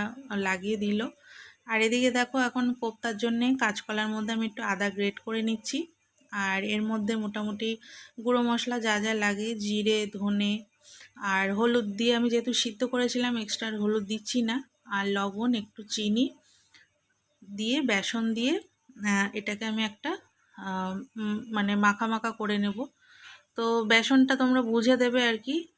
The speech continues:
টাইট যতটা করতে চাও করে, এখন কোপ্তার মতো করে এগুলোকে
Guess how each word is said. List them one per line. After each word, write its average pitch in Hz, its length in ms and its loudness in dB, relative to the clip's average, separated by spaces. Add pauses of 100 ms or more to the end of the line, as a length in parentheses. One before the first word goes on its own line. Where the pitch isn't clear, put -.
(180)
টাইট 220 280 4
যতটা 214 360 -2
করতে 214 340 -8
চাও 208 260 -4 (380)
করে, 226 180 -2
এখন 214 260 -2
কোপ্তার 208 400 -4
মতো 202 240 -4
করে 220 200 -6
এগুলোকে 202 400 -4